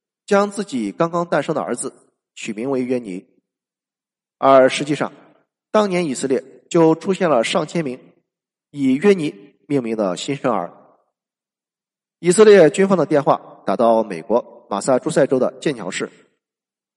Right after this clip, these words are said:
将约尼牺牲的消息通报给此时正在美国侨居的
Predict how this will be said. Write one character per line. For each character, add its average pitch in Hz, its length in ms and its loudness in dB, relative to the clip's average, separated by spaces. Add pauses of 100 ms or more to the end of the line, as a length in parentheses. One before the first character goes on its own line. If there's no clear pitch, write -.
将 165 300 4
约 175 120 4
尼 156 180 -2
牺 170 200 -4
牲 170 60 -4
的 143 80 -4
消 139 180 2
息 123 200 -6 (280)
通 151 160 -4
报 143 160 4
给 101 160 -4 (280)
此 - 160 -6
时 147 280 0
正 185 200 -2
在 147 100 0
美 98 140 -6
国 110 180 -2
侨 - 180 -8
居 127 140 -6
的 104 140 -2